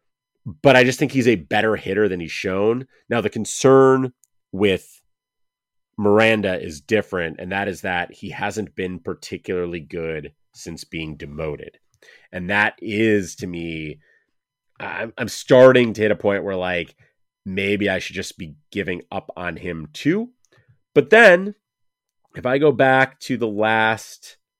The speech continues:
let's call it three weeks, basically, he's got a one thirty-four W R C plus in triple A.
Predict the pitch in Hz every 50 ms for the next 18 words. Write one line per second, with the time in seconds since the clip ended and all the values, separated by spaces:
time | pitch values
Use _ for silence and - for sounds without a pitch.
0 | _ _ _ _ _ _ _ _ _ _ _ _ _ _ _ _ _ _ _ -
1 | - 113 101 95 - - _ _ - 95 95 104 117 131 131 127 135 151 156 151
2 | _ - - - - 156 143 135 139 143 143 - 156 156 165 160 160 165 175 180
3 | _ _ _ _ _ _ _ _ _ - 107 113 143 151 151 147 143 151 156 151
4 | 160 147 151 151 151 151 143 151 143 147 147 143 143 143 - 147 131 - 160 165
5 | 156 - - - - - - - - -